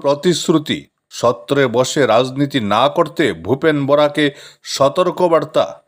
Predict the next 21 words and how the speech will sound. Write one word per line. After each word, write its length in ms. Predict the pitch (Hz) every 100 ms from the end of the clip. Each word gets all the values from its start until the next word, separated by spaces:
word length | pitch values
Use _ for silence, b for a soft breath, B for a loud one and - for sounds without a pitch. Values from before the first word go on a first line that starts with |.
| _ _ 76
জলবন্দি 640 | - 113 131 131 135 135 131
দিল্লিতে 520 | 92 127 139 131 143
মৃতের 480 | 104 110 123 139 143
সংখ্যা 440 | 123 135 139 139 143
দশ 400 | 90 117 147 143 - -
ছাড়ালো। 440 | 135 139 139 120 - _ _ -
বিচারপতিকে 760 | 127 131 175 185 214 202 208 220 92 73
ভগবান 480 | 120 160 185 202 190
ভাবলে 380 | 120 135 165 170
ঘোর 300 | 123 - 165 160
বিপদ। 420 | 139 143 160 120 - - - b b b b _
বেলুড় 520 | 90 95 120 151 151
মঠে 340 | 127 135 143 156
প্রধান 400 | 127 127 131 160 147
বিচারপতি 640 | 135 156 147 147 151 156 147 B B _ _ -
চন্দ্রচূড়। 680 | 135 156 165 156 170 135 76 _ _ _ _ -
ঘন 160 | 135 143
ঘন 180 | 135 143 139
চুরিকাণ্ডে 720 | - 131 143 147 147 151 156 92
আতঙ্কিত 640 | 117 156 151 147 151 151 147 143 B B _
কৈলাসহরবাসী। 1120 | 135 151 165 160 160 139 165 143 147 - 156